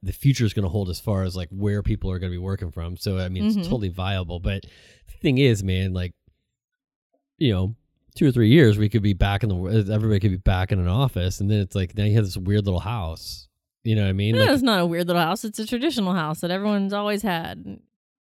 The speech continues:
Speaker 1: Yeah, I just, I think it's, I, I think it's a little too soon to start changing architectural styles for something like that. Now, you know, it may be, like, f-, forward thinking and, like, a great idea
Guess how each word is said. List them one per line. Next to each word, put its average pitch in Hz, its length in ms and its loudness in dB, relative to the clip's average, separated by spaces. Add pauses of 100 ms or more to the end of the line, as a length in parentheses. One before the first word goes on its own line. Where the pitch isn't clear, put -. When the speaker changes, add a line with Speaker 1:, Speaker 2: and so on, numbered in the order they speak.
(420)
Speaker 1:
Yeah, 156 260 6
I 139 140 2
just, 143 260 0
I 127 80 0
think 135 240 0
it's, 120 160 0
I, 107 180 0
I 110 200 2
think 127 160 -4
it's 113 80 -6
a 117 40 -2
little 107 140 0 (120)
too - 280 0
soon 101 340 2
to 95 120 -2
start 95 340 -2 (160)
changing 101 800 0 (640)
architectural 113 640 -2
styles 87 720 -6
for - 160 -6
something 98 320 -2
like 87 160 -10
that. 87 300 -8 (640)
Now, 123 480 0 (880)
you 131 80 8
know, 120 240 8
it 113 140 0
may 117 160 4
be, 120 240 4
like, 101 220 -2
f-, - 140 -18 (220)
forward 104 380 0
thinking 110 420 2
and, 98 440 -2
like, 101 140 -4
a 95 40 -12
great 101 260 -4
idea 95 560 -6